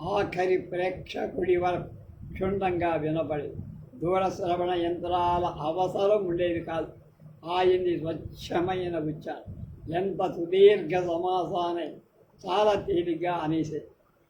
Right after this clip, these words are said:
ఈ విధంగా ఆయన రసపుత్ర విజయంలో దుర్గాదాస్, చింతామణిలో బిల్వమంగ, భవానీ శంకర వర విక్రయంలో పురుషోత్తమరం, పద్మవ్యూహంలో కన్నాలవకుశలో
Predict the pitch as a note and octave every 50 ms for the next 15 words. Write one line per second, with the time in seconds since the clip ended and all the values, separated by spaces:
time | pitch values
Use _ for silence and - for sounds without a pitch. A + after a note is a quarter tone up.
0 | _ _ _ - D3+ E3+ F3 E3+ F3 D#3+ D#3+ E3 F3+ F3+ F3 F3+ F3+ F#3 - D3+
1 | E3+ F3+ E3+ E3+ F3 F3 E3 E3 E3 F3+ F3 E3+ E3+ F3 E3+ - G#3 E3+ F3 F3
2 | E3 E3+ F3 F3 E3+ E3+ E3+ F3 F3 E3+ E3+ D#3+ E3+ E3 D3+ D3+ D#3+ E3+ F3 F3+
3 | F3 F3 F3 F3+ - - - - - - - - - - - E3+ E3+ F3 E3 F#3
4 | F3+ F#3 F#3 F3 F3 F3 F3 F3 F3 F3+ F3 F3 E3+ D#3+ D#3 E3 E3+ E3+ E3+ F3
5 | F3+ F3+ F3+ F3+ - - - - _ - - - - C3+ C#3 C#3+ D3+ D#3+ F3 F#3
6 | F#3 F3+ F#3 F3+ E3 D#3+ F#3 F3 E3+ D#3+ F3 F3 F3 F3+ F3+ F3+ F3 E3+ F3 F3
7 | F3+ F3 F3+ E3+ D#3+ - - F3 F3+ F3 F3 E3+ F3 E3+ E3+ E3+ E3+ D#3+ E3+ F3+
8 | E3 D3+ - F3+ F3 E3+ D3+ - - F3+ F3 E3+ D#3+ E3+ F3 - - - - _
9 | _ - - - E3 E3 E3 E3 E3+ F3+ F#3 F3+ F3 F3+ F3+ F#3 F#3 F3 F3 F3+
10 | F3 F3 F3 F3+ F3+ F3 F3 F3+ F3+ E3+ F3 F3+ F3+ F3+ F3+ F3+ F3 F3 F3 F3
11 | D#3 E3+ E3+ - F3 F3 E3+ E3+ F3